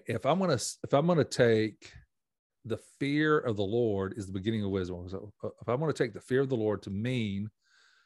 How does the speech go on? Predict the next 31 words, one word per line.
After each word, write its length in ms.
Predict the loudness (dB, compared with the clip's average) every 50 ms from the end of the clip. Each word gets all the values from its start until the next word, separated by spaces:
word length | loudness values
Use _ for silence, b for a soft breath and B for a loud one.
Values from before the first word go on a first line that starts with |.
| b b b _ -20 -20 -14 _ -4
an 120 | -2 0
honest 320 | 0 0 0 0 -2 0
evaluation 580 | 2 4 4 6 6 6 4 4 2 0 -4 -8
of 80 | -6 -4
who 400 | -2 -2 0 0 -2 -2 -4 -6 -4
I 180 | -2 -2 -2
am 180 | -2 -2 -2 -2
in 80 | -4 -2
light 180 | -2 -2 -2 -2
of 100 | -2 -2
God, 320 | 0 0 0 0 -2 -4 -8 _ _ -6
of 100 | -4 0
who 120 | 0 0
God 280 | 0 2 2 2 2 2
is, 300 | 0 0 -2 -4 -8 -14 _ _ B B B B B B B B -4 -2
uh, 340 | 0 0 0 0 -2 -2 -2 0
and 100 | 2 2
I 60 | 2
have 280 | 2 0 0 0 0
this 380 | 0 0 0 0 -2 -4 -8 -12 _ _ _ _ _ _ -8 -8
incredibly 1080 | -8 -8 -6 -8 -10 -8 -4 -2 0 2 2 2 2 2 2 2 2 2 0 -2 -4 -8 -10 -10 -8 -4
deep 400 | -2 0 0 0 0 -4 -8 -14 -20 -20 _ _ _ _ _ _ _ _ _ _ _ _ _ _ _ _ _ _ _ _ _ -6
respect 800 | -4 -2 -2 -2 -4 -6 -4 0 2 4 4 4 2 -2 -6 -18 _ _ _ _ _
for 140 | -8 -8 -8
who 320 | -6 -6 -6 -4 -4 -4
he 340 | -6 -4 -4 -4 -4 -4 -6 -4
is, 360 | -4 -2 -2 -2 -4 -4 -8
his 140 | -10 -14 -12
character, 480 | -6 -2 0 0 2 0 -2 -4 -8
his 220 | -8 -6 -8 -6 -4
nature, 760 | -4 -2 -2 -2 -2 -2 -4 -6 -8 -10 -8 -10 -10 -14